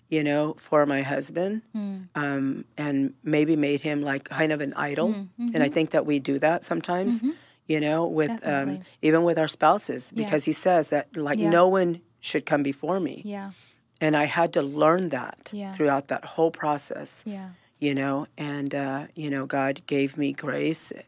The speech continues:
Speaker 1: and
Speaker 2: Mm.
Speaker 1: allowed me, you know, at the,
Speaker 2: Mm.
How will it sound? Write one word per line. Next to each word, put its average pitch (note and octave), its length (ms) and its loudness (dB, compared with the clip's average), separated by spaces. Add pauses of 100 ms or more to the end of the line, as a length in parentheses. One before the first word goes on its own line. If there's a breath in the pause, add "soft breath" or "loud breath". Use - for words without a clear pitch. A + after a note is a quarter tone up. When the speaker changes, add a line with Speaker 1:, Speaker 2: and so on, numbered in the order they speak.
Speaker 1:
and C#3 320 -4 (240 loud breath)
Speaker 2:
Mm. G3 140 -6
Speaker 1:
allowed C3+ 380 0
me, C#3 260 -2 (400)
you C#3+ 100 -4
know, C3 180 -8
at B2+ 140 -12
the, C3+ 240 -8
Speaker 2:
Mm. F#3+ 180 -10